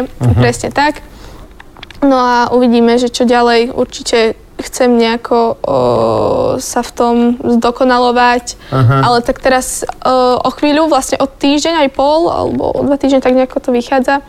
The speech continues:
Speaker 2: idem do Ameriky.
Speaker 1: Čože?
Speaker 2: No, na tri týždne.
Speaker 1: Teba pustia do Ameriky?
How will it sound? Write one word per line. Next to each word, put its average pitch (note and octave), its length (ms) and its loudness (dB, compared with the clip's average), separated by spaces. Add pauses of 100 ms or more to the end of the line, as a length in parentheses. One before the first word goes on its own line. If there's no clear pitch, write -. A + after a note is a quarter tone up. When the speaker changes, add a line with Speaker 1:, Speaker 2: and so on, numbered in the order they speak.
(400)
Speaker 2:
idem B3 200 2
do A3 120 0
Ameriky. D4+ 640 0
Speaker 1:
Čože? D#3+ 760 0
Speaker 2:
No, B3+ 440 2
na C#4+ 140 0
tri C4 180 0
týždne. C4+ 500 2 (500)
Speaker 1:
Teba B2+ 220 2
pustia B2+ 260 0
do A#2 100 2
Ameriky? A3+ 360 0